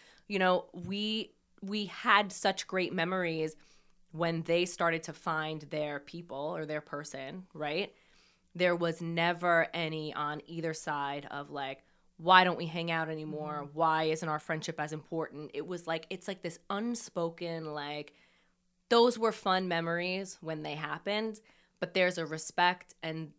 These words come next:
Speaker 1: there's a life that you're finding for yourself that I want you to find for
Speaker 2: Mm-hmm.
Speaker 1: yourself, that they want me to find for myself, that those fall, automatically kinda just fall to the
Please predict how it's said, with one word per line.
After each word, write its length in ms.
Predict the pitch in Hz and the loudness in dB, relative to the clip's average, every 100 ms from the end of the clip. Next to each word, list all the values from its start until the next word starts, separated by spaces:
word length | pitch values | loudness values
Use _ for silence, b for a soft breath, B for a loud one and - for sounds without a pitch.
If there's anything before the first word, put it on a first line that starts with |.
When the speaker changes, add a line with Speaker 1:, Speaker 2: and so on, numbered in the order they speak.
| _ | _
Speaker 1:
there's 200 | 196 196 190 | 0 0 0
a 40 | |
life 480 | 165 160 185 208 - | -2 4 4 4 -2
that 140 | 165 | -2
you're 180 | 175 165 | 0 -2
finding 800 | 160 165 160 190 180 156 147 147 151 _ | -2 -2 -2 -4 -4 -4 -6 -12 -16 _
for 200 | - 160 | -6 -6
yourself 680 | 143 143 - 143 139 151 - _ _ _ - | -4 -4 -4 -2 -4 -6 -12 _ _ _ 4
that 100 | 196 | 8
I 120 | 180 | 8
want 360 | 147 165 262 - | 6 4 4 4
you 140 | 170 | -4
to 80 | 160 | -6
find 380 | - 143 143 165 | -6 -8 -6 -6
for 60 | 165 | -6
Speaker 2:
Mm-hmm. 80 | |
Speaker 1:
yourself, 340 | 143 170 151 - | -6 -6 -6 -8
that 140 | 160 | -4
they 100 | 196 | 0
want 220 | 202 175 170 | 2 0 -2
me 140 | 254 | -2
to 60 | 262 | -2
find 280 | 220 170 165 | 0 0 -2
for 240 | 160 151 185 | -4 -6 2
myself, 640 | 208 269 262 170 156 156 b b b - | 6 6 4 0 0 -2 b b b 2
that 280 | 170 156 170 | 4 4 2
those 380 | 180 175 175 | 2 4 0
fall, 580 | - 180 165 160 156 151 - | -2 4 6 6 2 6 12
automatically 640 | 208 208 190 175 160 160 | 12 12 8 6 4 -2
kinda 220 | - 156 | -8 -8
just 200 | 143 143 | -8 -12
fall 320 | - 151 143 | -6 -4 -4
to 120 | 143 147 | -6 -8
the 140 | 147 | -10